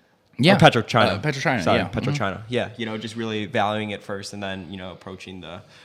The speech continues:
Speaker 2: or figuring out what the stock price is.
Speaker 1: That's
Speaker 2: And
Speaker 1: the,
Speaker 2: obviously
Speaker 1: that,
Speaker 2: that
Speaker 1: that's the best. I mean, it's hard to do because unfortunately we're familiar with so many stocks al-,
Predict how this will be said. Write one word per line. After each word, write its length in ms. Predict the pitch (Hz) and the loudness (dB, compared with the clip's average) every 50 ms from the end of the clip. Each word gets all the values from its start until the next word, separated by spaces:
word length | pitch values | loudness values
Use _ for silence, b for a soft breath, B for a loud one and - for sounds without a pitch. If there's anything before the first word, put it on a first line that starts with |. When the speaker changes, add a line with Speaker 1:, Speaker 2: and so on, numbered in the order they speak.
| b - | b -6
Speaker 2:
or 300 | - 104 98 98 92 90 - | -2 0 0 0 -2 -4 -4
figuring 260 | - - 107 101 98 | -2 -2 0 0 0
out 100 | 95 92 | -2 -2
what 120 | 76 90 90 | -4 -6 -8
the 60 | - | -10
stock 280 | - - 90 85 - - | -6 -4 -4 -4 -4 -6
price 160 | - - 92 | -10 -10 4
is. 60 | - | 8
Speaker 1:
That's 180 | - 147 180 104 | 10 10 10 8
Speaker 2:
And 60 | 104 | 4
Speaker 1:
the, 40 | 107 | 2
Speaker 2:
obviously 360 | 110 107 - - - 87 95 | 0 -2 -6 -10 -12 0 4
Speaker 1:
that, 160 | 110 107 87 | 4 4 6
Speaker 2:
that 40 | 87 | 8
Speaker 1:
that's 220 | 110 127 143 - | 8 8 8 6
the 80 | - 90 | 2 2
best. 340 | 85 98 87 73 - - - | 4 4 4 4 2 0 0
I 60 | - | 4
mean, 160 | 139 143 139 | 4 4 4
it's 100 | 131 123 | 4 2
hard 260 | - - 113 127 143 131 | 4 6 6 6 6 4
to 60 | 131 | 2
do 360 | 120 117 110 110 120 139 143 B B B B B - | 2 4 6 6 4 2 0 B B B B B -2
because 220 | - 120 143 139 | 4 6 8 8
unfortunately 440 | 117 113 - - 127 117 - 127 117 | 8 6 8 6 6 6 8 6 6
we're 100 | 107 98 | 6 6
familiar 400 | - - 104 113 131 139 131 113 | 6 6 8 8 10 10 8 8
with 120 | 107 101 - | 6 6 4
so 80 | - 98 | 2 2
many 160 | 95 95 92 | 4 2 2
stocks 320 | - - 85 85 - - | 0 0 -2 -2 -2 -2
al-, 120 | 98 92 | -4 -6